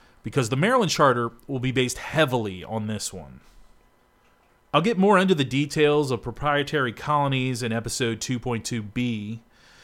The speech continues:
when I compare and contrast Maryland with Plymouth and the Pilgrims. For now, it's enough to say that Calvert had become lord of his very own fiefdom,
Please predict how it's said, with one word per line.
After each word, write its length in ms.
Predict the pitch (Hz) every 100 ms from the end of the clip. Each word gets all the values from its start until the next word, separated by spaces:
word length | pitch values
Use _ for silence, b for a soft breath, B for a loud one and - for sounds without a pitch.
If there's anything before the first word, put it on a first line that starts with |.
| B B
when 140 | 127
I 60 | 127
compare 360 | 139 135 175
and 100 | 175
contrast 460 | 143 139 160 143 139
Maryland 480 | 143 175 156 120 117
with 220 | 117 -
Plymouth 500 | - 196 98 - -
and 100 | 113
the 60 | 101
Pilgrims. 720 | 170 170 - - - - - _ _ _ b b b b -
For 160 | 165
now, 460 | 170 208 196 175 - _ -
it's 140 | 156
enough 220 | 208 240 233
to 100 | 208
say 240 | - 170
that 180 | 135 -
Calvert 360 | 185 190 208
had 120 | 175 135
become 440 | 127 143 123 120
lord 320 | 143 165 170
of 100 | 135
his 120 | 117 107
very 360 | 104 135 143
own 280 | 131 131 127
fiefdom, 560 | - 127 131 - 92